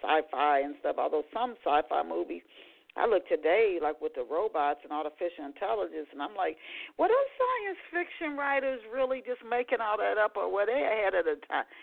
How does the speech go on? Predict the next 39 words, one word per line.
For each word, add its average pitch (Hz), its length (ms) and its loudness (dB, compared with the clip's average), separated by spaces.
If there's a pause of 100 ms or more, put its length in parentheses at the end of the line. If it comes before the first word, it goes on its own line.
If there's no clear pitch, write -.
(180)
ahead 277 160 4
of 220 80 2
the 175 80 2
curve?" 190 720 4
<laughs> - 80 -20
Because - 640 -4
some 285 240 0
of 269 80 -8
these 247 160 -10
movies, 226 480 -4 (400)
I'm - 160 -14
thinking, 120 320 -4
"Eh, 302 320 -2
th-, 311 240 -2
I - 160 -2
think 285 240 -4
some 330 160 -2
of 262 80 2
this 226 160 2
stuff - 320 2
could - 160 -2
happen 208 400 2
or 170 80 0
is 254 240 2
happening 143 560 -2 (400)
now." 170 320 4
But 160 240 0
generally 311 400 0
with 208 240 2
fiction, 190 400 -10
you 202 100 -18
know, 175 140 -4 (240)
some, 196 240 -6 (480)
like 139 160 2 (160)
sci-fi, 170 480 0
like 156 160 0
I 143 80 -6
was 151 160 -8
saying, 156 320 -8